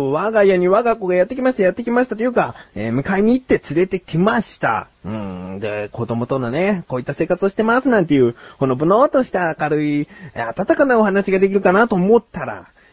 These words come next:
やっぱりその子供を迎えに行くとか、子供に会いに行くとかいうことでの移動手段、高速バス。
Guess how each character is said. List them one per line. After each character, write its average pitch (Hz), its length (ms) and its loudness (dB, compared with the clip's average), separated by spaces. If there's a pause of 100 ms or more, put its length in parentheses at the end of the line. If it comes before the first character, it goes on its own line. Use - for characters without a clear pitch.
(140)
や 135 140 -6
っ - 80 -14
ぱ 214 100 -2
り 170 80 -2
そ 147 100 -2
の 139 120 0
子 156 80 -12
供 170 180 4
を 165 100 2
迎 180 200 -2
え - 20 2
に 180 180 2
行 - 40 -16
く 196 200 0
と 165 80 -2
か、 110 200 -4 (160)
子 151 80 -2
供 170 160 4
に 180 80 4
会 202 100 4
い - 20 4
に 151 120 2
行 139 100 -4
く 208 120 0
と 190 80 2
か 143 80 0
い 143 100 2
う 165 480 4
こ - 180 0
と 185 240 4
で 156 140 2
の 180 320 4 (240)
移 143 100 -6
動 190 160 0
手 196 140 -4
段、 104 200 -4 (180)
高 202 160 -2
速 175 180 -4
バ 156 160 -2
ス。 95 260 -12